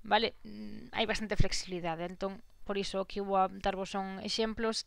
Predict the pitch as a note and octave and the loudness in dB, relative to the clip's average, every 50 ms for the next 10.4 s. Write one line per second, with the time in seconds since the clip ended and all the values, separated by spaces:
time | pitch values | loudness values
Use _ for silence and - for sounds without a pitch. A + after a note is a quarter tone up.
0 | - - F#3+ F3+ F3 E3 D#3+ - - E3+ - - F3 - - F3+ E3 E3+ E3+ E3+ | -6 -6 -4 -4 -4 -6 -8 -10 -10 -12 -12 -12 -12 -12 -10 -10 -10 -10 -12 -14
1 | - - - - - - - - - - - - F#3+ E3+ F#3 F3 E3+ F3+ F3+ - | -16 -20 -20 -20 -20 -18 -18 -18 -18 -16 -14 -12 -12 -10 -10 -8 -6 -6 -6 -6
2 | E3 E3 F3 - - A3+ G3+ - - - - - - - - - - - - - | -6 -8 -6 -6 -6 -8 -8 -10 -14 -16 -16 -14 -12 -14 -10 -8 -8 -8 -8 -10
3 | - - - - - - - - - - - - - - - - - - - - | -12 -12 -12 -12 -12 -12 -12 -12 -12 -12 -12 -14 -14 -14 -14 -14 -16 -14 -14 -12
4 | - - - - - - - - - - - - - - - - A3+ G#3+ - A3 | -10 -10 -10 -10 -12 -16 -18 -20 -20 -20 -20 -20 -20 -8 -2 -2 -2 0 -2 -4
5 | G#3 - G3 F#3+ F#3+ F#3+ F#3+ F#3 F#3 F#3 F#3 F#3 F#3+ F#3+ - - - G3 F#3+ F#3 | -4 -2 0 0 0 2 2 0 0 0 0 0 -2 -4 -4 -4 -2 0 2 2
6 | F#3+ G3 - D#4 D#4+ D#4+ - F4 F#4 F#4+ - - - - - - - - - - | 0 0 0 0 -2 0 2 2 2 2 0 -6 -16 -20 -20 -18 -18 -16 -18 -18
7 | - - - - - - - _ _ _ - - - - - - - - - - | -20 -20 -20 -20 -20 -20 -20 _ _ _ -20 -20 -20 -20 -20 -20 -20 -20 -12 2
8 | - B3+ B3 A#3 A#3 A#3 A#3 A#3 A#3 A#3+ A#3+ B3 B3+ - - A3 G3+ G3 - G#3+ | 4 6 8 8 6 6 4 0 -2 0 0 0 0 0 0 0 0 0 -2 -4
9 | G3+ - - G#3+ G#3 G#3 G#3 G#3 G3+ G3+ G3+ G3 G3 G3 F#3+ G3 F#3 A3 A3+ A#3 | -6 -6 -4 -4 -4 -2 -4 -2 -2 0 0 2 2 2 0 0 2 2 2 2
10 | A#3+ - B3 A3+ - - - | 0 -2 -4 -4 -6 -8 -10